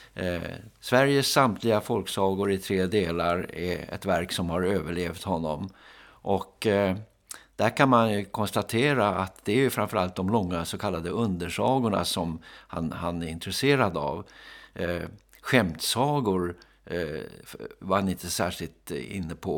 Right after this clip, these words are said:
och han tyckte nog att de var vulgära, för att det var ju väldigt ofta så att de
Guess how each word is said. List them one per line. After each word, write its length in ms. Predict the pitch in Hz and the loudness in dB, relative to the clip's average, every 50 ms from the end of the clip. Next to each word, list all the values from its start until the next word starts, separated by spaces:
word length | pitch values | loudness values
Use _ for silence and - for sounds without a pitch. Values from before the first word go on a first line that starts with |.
| 90 87 | -2 -4
och 280 | - - 92 - - | -4 -6 -8 -8 -8
han 340 | - 82 90 98 95 95 - - | -6 -4 -4 -4 -4 -6 -10 -8
tyckte 260 | - - 113 - - 113 | -6 -6 -4 -2 -2 0
nog 200 | 107 90 85 87 | 0 0 0 -2
att 120 | 90 - | -2 -2
de 180 | - 90 85 85 | -4 -4 -4 -4
var 220 | 85 80 82 - - | -6 -6 -6 -8 -4
vulgära, 640 | 87 101 104 95 90 98 95 98 101 104 98 85 85 | 0 0 0 2 2 2 4 4 4 2 2 0 -2
för 160 | - - - 85 | -4 -6 -6 -6
att 120 | 90 - | -6 -8
det 60 | 92 | -6
var 180 | 90 87 90 87 | -6 -4 -4 -4
ju 100 | 87 - - - - - | -6 -8 -10 -12 -10 -6
väldigt 260 | 98 98 85 80 - | -4 -4 -4 -4 -4
ofta 260 | 104 90 - 78 82 | -6 -4 -6 -6 -6
så 140 | - - 87 | -4 -2 -4
att 140 | 78 - - | -4 -4 -6
de 200 | - 78 78 | -8 -8 -10